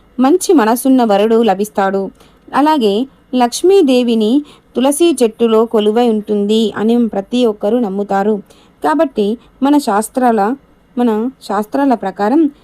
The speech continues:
శ్రావణ మాసంలో తులసి చెట్టు దగ్గర ఎవరైతే నెయ్యితో దీపాన్ని వెలిగిస్తారో, పదకొండు ప్రమిదలను నెయ్యితో దీపాన్ని వెలిగించి ఎవరైతే పదకొండు ప్రదక్షిణలను నడిచినట్లయితే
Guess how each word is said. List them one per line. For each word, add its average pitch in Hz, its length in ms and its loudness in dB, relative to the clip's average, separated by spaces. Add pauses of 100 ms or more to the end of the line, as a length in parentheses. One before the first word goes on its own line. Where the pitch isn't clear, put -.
(240)
శ్రావణ 311 360 0
మాసంలో 240 560 0
తులసి 220 520 -2
చెట్టు 214 180 -4
దగ్గర 202 340 -2
ఎవరైతే 240 680 0 (360)
నెయ్యితో 240 560 2
దీపాన్ని 233 520 0
వెలిగిస్తారో, 220 760 0 (440)
పదకొండు 294 460 0
ప్రమిదలను 247 760 0
నెయ్యితో 294 440 2
దీపాన్ని 240 460 0
వెలిగించి 220 640 0 (400)
ఎవరైతే 233 600 0
పదకొండు 320 420 0
ప్రదక్షిణలను 247 800 0
నడిచినట్లయితే 214 760 -2